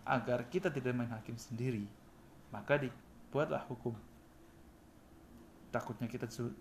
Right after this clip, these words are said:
suuzon kan? Tuh. Dan yang keenam, hukum itu dibagi dua, yaitu adalah hukum subjektif.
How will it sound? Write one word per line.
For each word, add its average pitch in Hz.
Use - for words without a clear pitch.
suuzon 131
kan? 180
Tuh. 113
Dan 135
yang 135
keenam, 208
hukum 175
itu 202
dibagi 165
dua, 147
yaitu 127
adalah 143
hukum 214
subjektif. 131